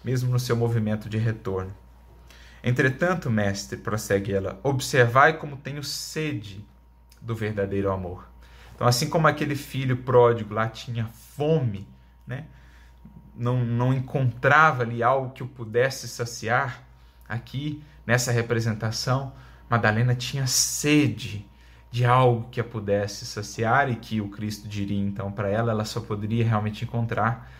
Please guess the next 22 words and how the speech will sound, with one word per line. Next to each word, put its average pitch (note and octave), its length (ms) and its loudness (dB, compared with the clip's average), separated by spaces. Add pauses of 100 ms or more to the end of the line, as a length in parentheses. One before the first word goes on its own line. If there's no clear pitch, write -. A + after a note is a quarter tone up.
(260)
nesse B2+ 260 -2
retorno, A2+ 640 2
nessa A#2 300 -2
comunhão A#2+ 640 2
com A2 180 -2
o G#2 100 -4
Pai, G#2 280 0
com A#2 160 0
esse A#2 260 0
amor G#2+ 560 0 (560)
que - 100 -6
o - 40 0
Pai G2 260 2
nos G#2 160 -2
ensina G2+ 560 -2
a - 20 -2
buscar G2+ 680 2
e G2+ 60 -2
nos G2 200 -8
fornece F#2+ 640 -6
em F#2+ 60 -6
abundância. G2 680 -6